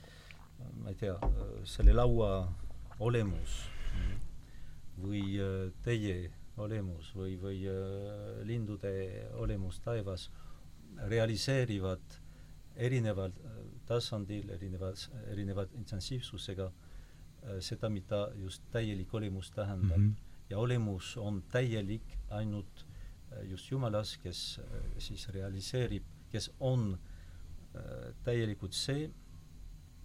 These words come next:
Speaker 1: mis ta on, ja seda igal, äh, igal hetkel. Ja seetõttu on, on huvitav lugeda seda, mida, mida ta, ta ütleb, kui ta kommenteerib just need Vana Testamenti sõnu, et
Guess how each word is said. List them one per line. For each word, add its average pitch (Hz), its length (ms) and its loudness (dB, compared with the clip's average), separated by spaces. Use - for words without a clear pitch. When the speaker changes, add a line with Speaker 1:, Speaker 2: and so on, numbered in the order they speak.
Speaker 1:
mis 101 240 -2
ta 98 120 -2
on, 107 220 0
ja 92 160 -2
seda 98 360 -4
igal, 95 420 -2
äh, 90 260 -2
igal 101 160 0
hetkel. 101 320 -2
Ja 101 100 -2
seetõttu 107 400 -2
on, 101 100 2
on 104 220 -2
huvitav 104 320 0
lugeda 101 320 -2
seda, - 220 -6
mida, 95 300 -2
mida 98 340 -4
ta, 92 560 -4
ta 98 120 -4
ütleb, 101 420 -4
kui - 100 -10
ta 95 120 -4
kommenteerib 101 600 -2
just - 240 -8
need 95 160 -8
Vana 98 320 -2
Testamenti 98 480 -6
sõnu, 101 340 -4
et 90 220 -6